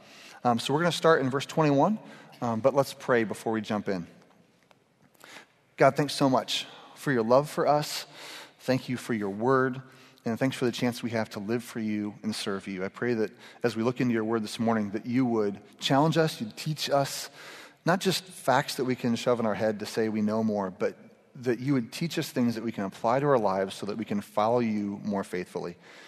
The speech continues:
In your name we pray. Amen. Okay, so in Mark chapter four, verse twenty-one, this is the first of the, of the, of the, of the four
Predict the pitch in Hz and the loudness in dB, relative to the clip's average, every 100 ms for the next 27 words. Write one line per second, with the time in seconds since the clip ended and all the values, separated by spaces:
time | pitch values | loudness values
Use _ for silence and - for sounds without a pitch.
0 | - - - 113 113 110 107 104 95 - | -20 -20 -6 -2 0 0 0 -2 -4 -8
1 | - - _ - - 247 98 - - - | -20 -20 _ -10 0 0 0 -4 -20 -20
2 | - - - - - - - - _ _ | -20 -20 -20 -20 -20 -20 -20 -20 _ _
3 | - - 180 165 - 160 143 143 156 151 | -8 2 6 6 6 6 6 4 2 2
4 | 156 156 - 147 131 135 - 143 127 120 | -2 -2 0 2 4 0 0 2 4 2
5 | 95 90 - - - _ _ _ _ _ | 0 -4 -14 -20 -20 _ _ _ _ _
6 | _ - 127 - 127 110 - 165 170 143 | _ -20 -16 -4 -2 -2 -2 0 0 0
7 | 120 127 117 120 120 113 117 - 113 107 | 0 0 2 2 2 -2 -4 -4 -8 -8
8 | - 131 120 | 0 2 2